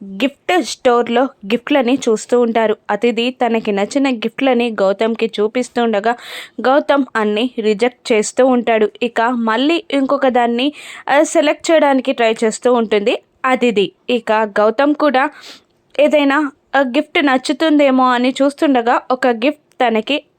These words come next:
నచ్చుతుంది. అది పట్టుకొని చూస్తుండగా ఎదురుగా తాజ్ మహల్ కనబడుతుంది. తాజ్ మహల్ కనబడగానే రాత్రి బుజ్జి, అహల్య మాట్లాడుకున్న మాటలన్నీ గుర్తొస్తూ ఉంటాయి. బుజ్జి బుక్లో ఉన్న తాజ్ మహల్ని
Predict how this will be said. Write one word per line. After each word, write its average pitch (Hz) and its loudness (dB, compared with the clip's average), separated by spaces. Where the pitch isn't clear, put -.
నచ్చుతుంది. 269 0
అది 220 0
పట్టుకొని 254 0
చూస్తుండగా 269 0
ఎదురుగా 220 0
తాజ్ 285 0
మహల్ 269 0
కనబడుతుంది. 233 0
తాజ్ 202 -2
మహల్ 233 0
కనబడగానే 226 -2
రాత్రి 285 0
బుజ్జి, 226 0
అహల్య 285 2
మాట్లాడుకున్న 220 -2
మాటలన్నీ 202 0
గుర్తొస్తూ 269 0
ఉంటాయి. 226 0
బుజ్జి 294 2
బుక్లో 302 2
ఉన్న 254 2
తాజ్ 233 -2
మహల్ని 254 0